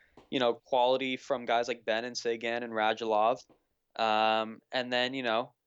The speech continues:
the, the goaltending is, is solidified now with Khudobin. Uh, it, the only good things, Jimmy Nill has only done good things with this team over the offseason. I just, uh, again, it's, it's more so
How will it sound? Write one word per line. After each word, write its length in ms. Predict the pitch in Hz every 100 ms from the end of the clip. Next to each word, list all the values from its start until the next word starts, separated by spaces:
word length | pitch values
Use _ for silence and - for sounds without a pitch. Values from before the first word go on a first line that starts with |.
| _ -
the, 220 | 123 120 -
the 100 | 131
goaltending 1800 | 131 135 147 - _ _ _ _ _ _ _ _ _ - 143 135 147 156
is, 220 | 127 127 -
is 140 | 127
solidified 720 | - 131 123 123 127 123 120
now 100 | 123
with 120 | 131
Khudobin. 460 | - 110 113 139 156
Uh, 140 | - 127 135
it, 100 | 131
the 160 | 135 -
only 260 | 160 190
good 240 | 190 196 -
things, 240 | 185 117
Jimmy 280 | - 147 175
Nill 260 | 156 160 143
has 140 | 113
only 200 | 139 165
done 180 | 147 139
good 200 | 131 127
things 220 | 120 107
with 100 | 110
this 140 | 104
team 220 | - 120 113
over 160 | 113
the 80 | 110
offseason. 460 | 104 104 - - 104 _ - - -
I 160 | - 120
just, 420 | 120 120 - -
uh, 360 | 117 110 107 104 - _ _ _ _
again, 460 | 131 123 131 135 110
it's, 220 | 127 - -
it's 180 | 131 -
more 300 | 127 135 143
so 420 | - 147 131 131